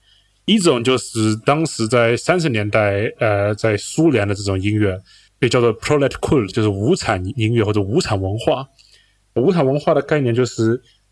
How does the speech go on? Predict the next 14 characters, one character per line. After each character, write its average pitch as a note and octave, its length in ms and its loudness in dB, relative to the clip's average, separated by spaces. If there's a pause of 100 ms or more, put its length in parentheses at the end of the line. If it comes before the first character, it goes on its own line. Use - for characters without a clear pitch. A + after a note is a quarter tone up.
(140)
是 - 100 0
不 E3 100 4
是 C#3+ 120 0
能 C3+ 180 2
像 C#3 360 0
以 C#3 140 0
前 D3+ 200 0
的 E3+ 80 4
音 E3 180 2
乐 D3+ 160 4
一 G#2+ 100 -2
样， A2 360 0
来 C3 220 2
用 C3 280 0